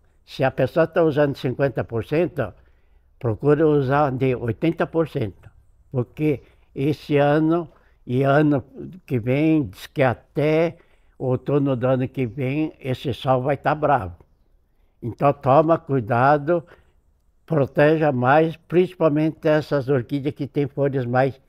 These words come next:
sensíveis, mais finas, que queima com maior facilidade. Então,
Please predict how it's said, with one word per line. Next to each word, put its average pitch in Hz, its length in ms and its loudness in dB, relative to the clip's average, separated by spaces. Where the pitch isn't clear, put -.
sensíveis, 127 720 -4
mais 120 300 -2
finas, 110 500 -4
que - 160 -12
queima 131 340 -2
com - 140 -12
maior 127 300 0
facilidade. 113 840 -6
Então, 147 520 0